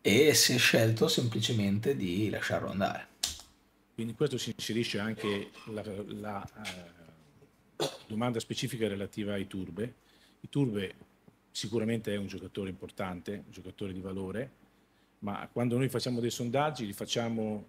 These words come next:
Speaker 2: sia anche per capire quello che è la disponibilità della società venditrice e, eh, sapere anche quale può essere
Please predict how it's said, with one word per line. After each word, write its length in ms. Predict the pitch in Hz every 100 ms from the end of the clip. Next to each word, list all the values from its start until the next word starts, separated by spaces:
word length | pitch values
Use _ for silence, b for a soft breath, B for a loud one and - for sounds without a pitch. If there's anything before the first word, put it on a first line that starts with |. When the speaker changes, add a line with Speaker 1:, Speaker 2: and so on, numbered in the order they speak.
| _
Speaker 2:
sia 280 | - 139 123
anche 180 | 120 113
per 520 | 113 113 110 101 - b b _
capire 400 | 110 - 156 113
quello 180 | 110 110
che 300 | 101 113 117
è 120 | 101 - b b b _
la 100 | 107
disponibilità 680 | 110 - 120 120 104 139 107
della 180 | 95 95
società 380 | 104 101 123
venditrice 760 | 107 110 117 131 147 - 170 - -
e, 260 | 131 135 -
eh, 320 | 113 104 95
sapere 360 | 90 107 143 135
anche 260 | 135 143 -
quale 220 | 123 123
può 160 | 120
essere 500 | 117 117 117 117 -